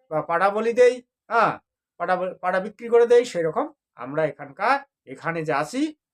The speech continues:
আমরা ওই কাল ব্রহ্মের আমরা পাটা বলি। কাল যখন চাইতেছে আমাদেরকে মেরে ফেলতেছে, নিয়ে যাচ্ছে, কাল যখন চাইতেছে তখন আমাদেরকে কি করতেছে?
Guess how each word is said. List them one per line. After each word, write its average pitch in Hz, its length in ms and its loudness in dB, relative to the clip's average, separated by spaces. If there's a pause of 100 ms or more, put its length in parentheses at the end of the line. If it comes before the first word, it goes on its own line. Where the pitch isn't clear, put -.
আমরা 147 400 0
ওই 147 260 -4
কাল 160 340 -4
ব্রহ্মের 247 420 2 (220)
আমরা 156 220 -6
পাটা 143 280 -6
বলি। 87 240 -14 (1500)
কাল 208 280 2
যখন 226 240 2
চাইতেছে 233 640 4 (300)
আমাদেরকে 226 440 0
মেরে 220 480 0
ফেলতেছে, 247 580 2
নিয়ে 233 180 0
যাচ্ছে, 247 500 2 (180)
কাল 214 240 2
যখন 233 260 2
চাইতেছে 254 600 2 (220)
তখন 202 240 -4
আমাদেরকে 208 680 4 (1300)
কি 156 80 -10
করতেছে? 240 580 4